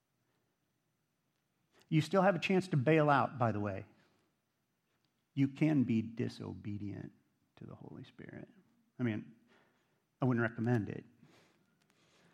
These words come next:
But you still have the freedom, once you have sought the voice of God's Holy Spirit, you still have the freedom to make a decision. I'm just gonna tell you this.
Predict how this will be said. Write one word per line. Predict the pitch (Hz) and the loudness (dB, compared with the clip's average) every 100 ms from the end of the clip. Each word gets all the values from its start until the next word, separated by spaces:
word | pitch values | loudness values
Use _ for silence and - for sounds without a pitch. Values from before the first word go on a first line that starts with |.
| _ _ | _ _
But | 175 | 4
you | 190 | 4
still | 208 262 226 | 4 4 6
have | 254 | 6
the | 196 | 4
freedom, | 262 254 214 | 4 4 6
once | 202 196 | 4 4
you | 214 | 2
have | - | 0
sought | - 269 262 262 180 | 0 2 4 4 2
the | |
voice | 170 240 262 247 | 2 4 4 2
of | 180 | -2
God's | 214 214 | 0 0
Holy | - 220 | 0 0
Spirit, | - - 262 220 | 0 -2 -2 0
you | |
still | 180 277 | 0 0
have | 262 | -2
the | 180 | -2
freedom | - 262 185 | -2 0 0
to | 165 | 0
make | 175 175 | -2 0
a | 156 | -2
decision. | 151 175 175 135 139 - _ _ _ _ _ _ _ _ _ _ _ _ _ _ _ _ _ _ _ _ _ _ _ _ - | -4 -6 -6 -6 -10 -14 _ _ _ _ _ _ _ _ _ _ _ _ _ _ _ _ _ _ _ _ _ _ _ _ 0
I'm | 180 | 0
just | 185 | 2
gonna | 185 185 | 2 2
tell | 165 170 | 2 4
you | 160 | 4
this. | 135 127 - | 4 0 -4